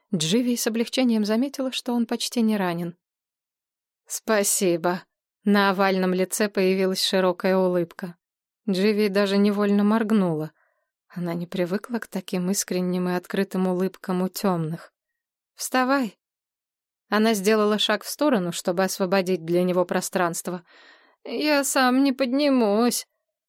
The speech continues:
Темный жалобно посмотрел на нее. Дживи склонила голову. «У тебя ранена только рука».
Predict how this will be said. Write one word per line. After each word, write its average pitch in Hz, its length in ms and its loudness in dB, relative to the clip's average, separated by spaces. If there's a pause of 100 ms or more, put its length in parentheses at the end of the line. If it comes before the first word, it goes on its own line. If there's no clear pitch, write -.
(160)
Темный 180 480 2
жалобно 170 500 0
посмотрел 175 640 0
на 165 140 -2
нее. 165 320 -4 (840)
Дживи 247 380 2
склонила 247 520 2
голову. 170 500 0 (680)
«У 339 80 0
тебя 339 320 2
ранена 320 380 2
только 285 340 -2
рука». 277 380 -2